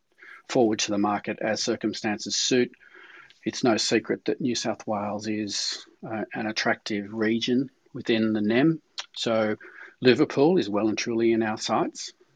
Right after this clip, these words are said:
Uh, we'd like to, to get that going, um, uh, off the back of Rye Park. Um, Waddy in W A, we'd like to see that as, as an entry kind of point for the bus-, business in W A.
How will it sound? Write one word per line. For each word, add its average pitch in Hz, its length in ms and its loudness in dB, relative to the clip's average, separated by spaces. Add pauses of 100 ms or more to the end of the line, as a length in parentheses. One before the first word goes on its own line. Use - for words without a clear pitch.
(140)
Uh, 113 220 -4
we'd 107 140 -4
like 107 220 0
to, 101 260 -6 (680)
to - 80 -6
get 107 240 0
that 104 220 0
going, 107 680 4
um, 104 500 -2 (840)
uh, 107 160 2
off - 240 0
the 107 80 -6
back 104 240 0
of 98 140 -4
Rye 107 180 4
Park. 139 420 2 (400)
Um, 107 400 0 (220)
Waddy 120 420 4
in 110 140 0
W 110 420 4
A, 147 140 4
we'd 110 180 0
like 107 200 0
to - 100 -10
see 101 220 -2
that 98 180 0
as, 101 240 -6 (500)
as - 120 -6
an 101 140 0
entry 107 680 2
kind 110 200 -2
of 92 100 -4
point 110 340 -2
for 101 340 -2
the 95 80 -6
bus-, 104 280 -6
business 104 420 -6
in 104 80 -2
W 101 360 0
A. 147 240 -2